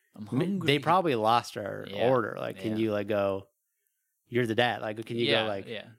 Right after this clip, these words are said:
Speaker 2: ask about it?" Even though, like, and they're fucking slammed back
Speaker 1: Yeah,
Speaker 2: there.
Speaker 1: yeah.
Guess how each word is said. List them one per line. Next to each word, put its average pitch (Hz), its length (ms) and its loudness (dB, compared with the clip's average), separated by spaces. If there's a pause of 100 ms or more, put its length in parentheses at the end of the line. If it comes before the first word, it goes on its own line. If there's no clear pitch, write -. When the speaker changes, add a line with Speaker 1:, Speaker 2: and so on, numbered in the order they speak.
(120)
Speaker 2:
ask 120 380 -2
about 139 260 0
it?" 156 80 -6
Even 151 140 2
though, 123 260 2
like, 113 260 -2
and 135 160 0
they're 135 140 4
fucking 110 320 -2
slammed 107 500 -4
back 117 200 0
Speaker 1:
Yeah, 95 60 -6
Speaker 2:
there. 135 200 -2
Speaker 1:
yeah. 95 180 -10